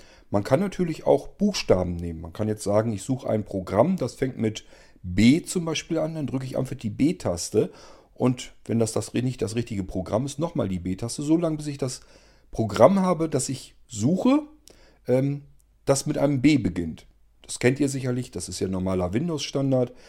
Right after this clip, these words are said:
dass man einfach mit der Buchstabentaste sich von Eintrag zu Eintrag bewegen kann, die nur mit diesen Buchstaben dann anfangen.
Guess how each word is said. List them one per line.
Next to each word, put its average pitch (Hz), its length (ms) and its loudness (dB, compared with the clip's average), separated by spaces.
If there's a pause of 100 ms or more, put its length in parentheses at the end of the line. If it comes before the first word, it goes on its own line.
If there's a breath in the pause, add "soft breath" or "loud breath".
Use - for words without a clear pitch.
(200 loud breath)
dass - 200 -8
man 95 180 -2
einfach 104 480 -6
mit 95 180 -6
der 87 160 -2
Buchstabentaste 104 920 -4
sich 104 180 -8
von 98 340 -4 (440 soft breath)
Eintrag 127 420 2
zu 101 160 2
Eintrag 151 500 0
bewegen 127 380 0
kann, 120 340 -2 (140)
die 98 100 -2
nur 117 240 6
mit 123 160 0
diesen 117 220 -6
Buchstaben 85 540 -4
dann 80 160 -8
anfangen. 78 440 -12